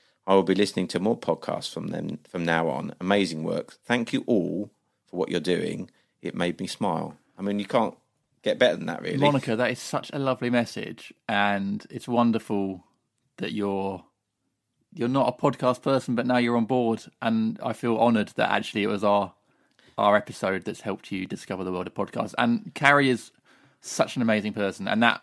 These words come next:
Speaker 2: that episode was, well, it truly went some places, and it was, um,
Speaker 1: Mm.
Speaker 2: it was a really, really interesting talk. So that's so nice. It's just so nice to get messages like that. You know, Monica, we really appreciate your tweet.
Speaker 1: Yeah, we've had, it's been really lovely, actually. The last few weeks, we've had a few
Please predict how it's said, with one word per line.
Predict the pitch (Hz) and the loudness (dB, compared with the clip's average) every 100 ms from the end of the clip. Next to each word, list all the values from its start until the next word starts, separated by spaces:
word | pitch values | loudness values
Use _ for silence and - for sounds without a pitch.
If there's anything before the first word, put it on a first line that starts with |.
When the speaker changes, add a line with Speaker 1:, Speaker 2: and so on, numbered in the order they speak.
| _ 120 | _ -2
Speaker 2:
that | 117 107 | 0 0
episode | 110 107 101 90 87 | -2 -8 -6 -4 -4
was, | 87 92 92 - - _ - - _ _ | -6 -6 -6 -14 -20 _ -20 -20 _ _
well, | - 117 | -4 -4
it | |
truly | - 135 107 | 2 2 4
went | 107 104 | 2 -2
some | 95 | -6
places, | 101 87 - 90 90 | -6 -8 -8 -10 -8
and | 87 | -8
it | - | -8
was, | 92 87 98 | -10 -10 -6
um, | 92 90 | -6 -2
Speaker 1:
Mm. | 110 92 82 | 2 2 0
Speaker 2:
it | 101 | -2
was | 104 101 | -4 -6
a | |
really, | 95 101 92 | -4 -4 -2
really | 95 92 90 | -4 -4 -6
interesting | 85 92 - 95 87 - _ _ | -8 -10 -12 -12 -12 -14 _ _
talk. | 110 95 - - | -8 -6 -6 -10
So | - 101 98 - - - - - | -8 -6 -6 -8 -18 -20 -20 0
that's | 220 - | 0 4
so | 226 | 4
nice. | 196 190 147 - - - | 6 6 4 2 -12 -6
It's | 175 - | -4 -2
just | 190 | 0
so | 185 | 2
nice | 156 123 - | 4 2 2
to | |
get | 117 | -2
messages | 101 92 - 95 | -2 -4 -10 -6
like | 92 | -4
that. | 95 95 - | 0 -2 -2
You | 127 | 0
know, | 110 | 2
Monica, | 123 127 120 | 4 2 2
we | 113 113 | 0 0
really | 117 104 | 0 -2
appreciate | - 98 - - | -4 -8 -8 -10
your | |
tweet. | - - - _ _ _ _ _ _ _ _ _ | -10 -12 -14 _ _ _ _ _ _ _ _ _
Speaker 1:
Yeah, | 147 156 | 4 6
we've | 160 180 | 6 4
had, | 208 202 - - - - | 2 0 -12 -18 -16 -2
it's | 143 | 0
been | - 160 | 2 2
really | 165 170 | 4 4
lovely, | 170 165 - | 4 4 2
actually. | - 104 | 2 2
The | 104 | 4
last | 117 - | 4 2
few | 113 | 0
weeks, | 110 101 - | 0 0 -2
we've | 104 | -2
had | 107 | 0
a | 107 | -2
few | - 127 120 117 113 | 0 4 6 6 4